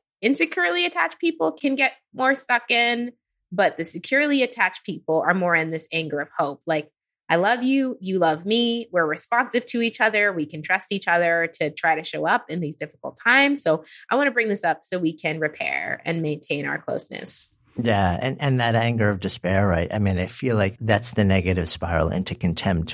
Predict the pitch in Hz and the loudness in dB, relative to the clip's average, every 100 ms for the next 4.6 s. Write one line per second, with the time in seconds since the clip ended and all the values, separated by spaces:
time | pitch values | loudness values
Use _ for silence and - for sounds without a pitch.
0 | - 92 90 - - - - 123 110 101 | 0 0 0 -4 -4 -6 -4 0 2 4
1 | 110 110 92 82 85 85 87 82 82 85 | 4 2 2 2 0 -2 -4 -2 0 0
2 | 104 107 110 107 110 101 98 90 90 - | 0 2 2 0 -2 -4 -2 0 0 -2
3 | 92 - 87 90 87 85 82 - 101 85 | -6 -4 -2 -2 -2 -2 -4 -6 -6 -6
4 | 87 - - - - | -6 -6 -6 -6 -10